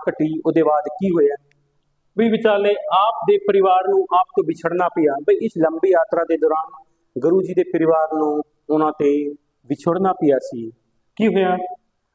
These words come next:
ਆਪ ਦੇ ਛੋਟੇ ਸਾਹਿਬਜ਼ਾਦੇ, ਗੁਰੂ ਜੀ ਦੇ ਵੱਡੇ ਸਾਹਿਬਜ਼ਾਦੇ ਜਿਹੜੇ ਅਜੀਤ ਸਿੰਘ ਤੇ ਝੁਝਾਰ ਸਿੰਘ ਸ਼ਹੀਦ ਹੋ ਗਏ, ਤੋ ਛੋਟੇ ਸਾਹਿਬਜ਼ਾਦੇ ਜ਼ੋਰਾਵਰ ਸਿੰਘ ਤੇ ਫਤਾਓ, ਫਤਿਹ ਸਿੰਘ ਜੀ, ਬਾਬਾ ਫਤਿਹ ਸਿੰਘ ਜੀ ਦੁਸ਼ਮਣ ਦੇ ਕਬਜ਼ੇ ਵਿੱਚ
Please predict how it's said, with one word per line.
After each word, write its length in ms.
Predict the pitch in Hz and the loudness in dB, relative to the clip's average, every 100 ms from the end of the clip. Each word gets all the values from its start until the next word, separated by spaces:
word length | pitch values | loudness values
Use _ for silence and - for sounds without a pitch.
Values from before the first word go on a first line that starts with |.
| _ | _
ਆਪ 120 | 208 233 233 | -4 -2 -2
ਦੇ 100 | 240 | -2
ਛੋਟੇ 380 | - 220 240 247 | 0 -2 0 0
ਸਾਹਿਬਜ਼ਾਦੇ, 680 | 233 185 180 175 156 147 | 0 -2 0 0 0 -2
ਗੁਰੂ 440 | 131 _ 139 185 214 | -4 _ -2 0 0
ਜੀ 140 | 208 | 2
ਦੇ 300 | 208 208 - - _ _ | 2 2 -2 -14 _ _
ਵੱਡੇ 260 | 147 170 214 | 0 2 2
ਸਾਹਿਬਜ਼ਾਦੇ 540 | - 170 175 175 170 | 2 -2 0 0 2
ਜਿਹੜੇ 380 | 175 165 170 - | -2 -2 -4 -4
ਅਜੀਤ 240 | 160 190 - | -2 -4 -4
ਸਿੰਘ 340 | - 190 190 185 _ _ _ | -2 0 0 -4 _ _ _
ਤੇ 100 | 185 | 0
ਝੁਝਾਰ 380 | 185 190 175 151 | 2 2 2 0
ਸਿੰਘ 300 | - 180 175 | 0 0 0
ਸ਼ਹੀਦ 400 | - - 143 175 | -2 -2 0 -2
ਹੋ 100 | 170 | -4
ਗਏ, 240 | 160 165 160 - _ _ _ | -2 -4 -4 -12 _ _ _
ਤੋ 80 | 190 | -2
ਛੋਟੇ 400 | 175 185 - 220 | 0 -4 0 0
ਸਾਹਿਬਜ਼ਾਦੇ 640 | 214 185 175 170 165 165 165 - _ _ _ _ 120 | 2 0 0 0 0 -2 -4 -10 _ _ _ _ _
ਜ਼ੋਰਾਵਰ 360 | 160 165 175 | 2 2 0
ਸਿੰਘ 280 | 175 - 202 - | -2 -2 -2 -2
ਤੇ 80 | 190 | -2
ਫਤਾਓ, 500 | 185 165 160 160 - - 311 139 143 170 | -2 0 0 0 -6 -12 -14 -14 -8 -6
ਫਤਿਹ 180 | 190 202 | -2 -2
ਸਿੰਘ 260 | 214 196 | 0 -2
ਜੀ, 280 | 160 175 170 - _ _ - | -2 -2 -4 -6 _ _ -2
ਬਾਬਾ 240 | 175 190 - | 0 0 -2
ਫਤਿਹ 180 | 165 185 | -2 -2
ਸਿੰਘ 220 | - 190 | 0 -2
ਜੀ 200 | 156 165 160 _ _ _ | 0 -2 -2 _ _ _
ਦੁਸ਼ਮਣ 420 | 165 180 190 185 | -4 0 0 0
ਦੇ 160 | 170 165 | 0 0
ਕਬਜ਼ੇ 380 | 165 - 143 | -2 -4 -2
ਵਿੱਚ 340 | 151 160 - | -4 -4 -10